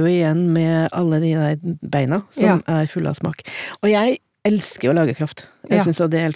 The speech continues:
Speaker 1: storartet. Og det er en fin måte å, å virkelig få utnyttet hele, hele det stykket med kjøtt som du har kjøpt også, og få, få den der bonusen med, med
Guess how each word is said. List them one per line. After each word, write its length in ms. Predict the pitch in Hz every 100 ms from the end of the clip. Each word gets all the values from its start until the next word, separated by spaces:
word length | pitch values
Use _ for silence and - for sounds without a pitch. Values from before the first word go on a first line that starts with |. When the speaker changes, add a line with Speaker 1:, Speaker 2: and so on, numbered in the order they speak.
| - -
Speaker 1:
storartet. 640 | 190 156 - - - 180 _ _ _ - - - - 170
Og 80 |
det 80 | 185
er 60 | 180
en 80 | 175
fin 180 | 185
måte 240 | 175 170 165
å, 100 | 160
å 100 | 185
virkelig 460 | 175 202 - - 143
få 100 | 180 -
utnyttet 640 | 160 - 143 - 165 160
hele, 640 | 185 190 160 143 139 151 - _ -
hele 380 | - 185 147 151
det 80 | 139
stykket 220 | - -
med 120 | 151 139
kjøtt 140 | 143
som 120 | -
du 40 | 156
har 60 |
kjøpt 220 | 151 147 143
også, 200 | - 240
og 60 | 196
få, 220 | 170 156 - - - - -
få 200 | - 156
den 120 | 165
der 100 | 151
bonusen 560 | 151 143 135 131 - 156
med, 380 | 151 147 143 147
med 460 | 156 151 139 139